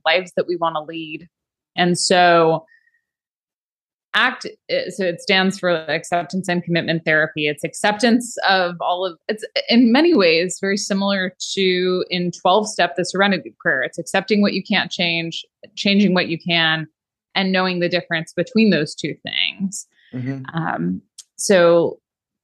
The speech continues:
Speaker 1: often we, in act, there's this practice of cognitive diffusion. So the ability to see that you are not your thoughts, you are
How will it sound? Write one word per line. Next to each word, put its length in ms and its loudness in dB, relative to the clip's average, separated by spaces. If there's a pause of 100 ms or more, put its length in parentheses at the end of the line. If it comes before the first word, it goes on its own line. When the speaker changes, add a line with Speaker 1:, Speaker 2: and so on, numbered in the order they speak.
(560)
Speaker 1:
often 600 0 (580)
we, 640 0 (640)
in 180 0
act, 540 0 (840)
there's 480 0
this 140 -2
practice 400 -2
of 120 -8
cognitive 520 -2
diffusion. 720 0
So 140 -4
the 100 0
ability 480 2
to 100 0
see 220 -2
that 200 -4
you 120 -4
are 100 -2
not 220 -2
your 200 -6
thoughts, 460 -2
you 160 -2
are 300 0